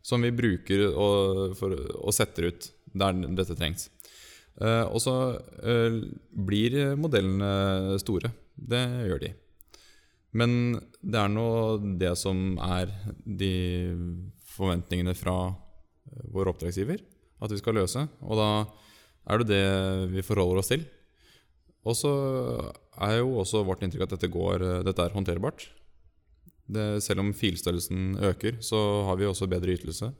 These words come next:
i dag enn det vi hadde for ett år siden, og fem år siden, og ti år siden.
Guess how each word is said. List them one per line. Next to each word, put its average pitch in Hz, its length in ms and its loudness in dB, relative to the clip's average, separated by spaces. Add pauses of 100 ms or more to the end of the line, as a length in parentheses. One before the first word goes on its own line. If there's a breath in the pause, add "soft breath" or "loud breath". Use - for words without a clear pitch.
(120)
i 92 80 -2
dag 107 160 -2
enn 117 80 -4
det 104 80 -2
vi 95 80 -2
hadde 92 160 -2
for 90 240 0
ett - 340 -4
år 98 60 -2
siden, 95 280 -2
og 95 280 -6
fem 92 180 0
år 92 60 0
siden, 98 240 -2
og 101 140 -8
ti 101 100 2
år 92 80 2
siden. 127 240 -4